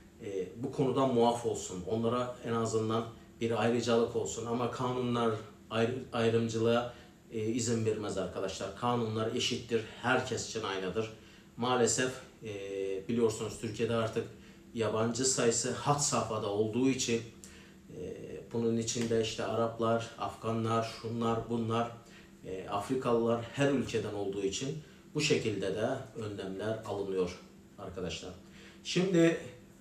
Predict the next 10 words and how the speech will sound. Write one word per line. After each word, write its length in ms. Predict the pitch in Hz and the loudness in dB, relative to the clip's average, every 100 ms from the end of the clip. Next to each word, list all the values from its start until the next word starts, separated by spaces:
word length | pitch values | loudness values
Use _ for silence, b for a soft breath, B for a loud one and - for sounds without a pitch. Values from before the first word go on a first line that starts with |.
| 170 | 2
birçoğunuzun 720 | 170 160 147 143 127 147 147 | 4 6 6 6 4 2 2
aslında 600 | 123 131 123 123 131 - | 0 0 0 2 0 0
bu 120 | 123 | 0
videoyu 260 | 117 113 120 | 0 2 2
izlerken 600 | 113 104 113 107 120 117 - - B B B | 2 2 2 2 0 0 -2 -12 B B B
kafasında 680 | 120 120 117 117 120 135 - | 0 2 0 0 2 2 0
şu, 420 | - - 135 131 | -2 0 0 0
şu 360 | - - 139 - | -6 0 2 2
soru 360 | - 107 101 | 2 2 2
var 180 | 101 104 | 0 0